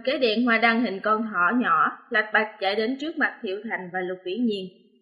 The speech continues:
Thiệu Thành thấy thú vị, thầm nghĩ Lục Vĩ Nhiên hồi nhỏ có phải cũng như này hay không.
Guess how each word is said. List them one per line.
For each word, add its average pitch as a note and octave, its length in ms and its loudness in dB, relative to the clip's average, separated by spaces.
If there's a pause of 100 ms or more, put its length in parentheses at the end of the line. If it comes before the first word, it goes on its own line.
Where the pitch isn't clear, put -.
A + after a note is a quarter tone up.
(1000)
Thiệu B3+ 220 4
Thành A#3+ 260 0
thấy D4 160 0
thú E4 200 -2
vị, G3+ 320 0 (460)
thầm A3+ 220 2
nghĩ A3+ 260 4
Lục A3 180 0
Vĩ A3+ 160 2
Nhiên B3 340 4 (280)
hồi A3+ 140 2
nhỏ G#3 340 6
có D#4+ 160 2
phải G#3 340 4 (100)
cũng A#3+ 200 0
như B3+ 160 2
này G3+ 180 -2
hay A3 200 0
không. G#3 200 -2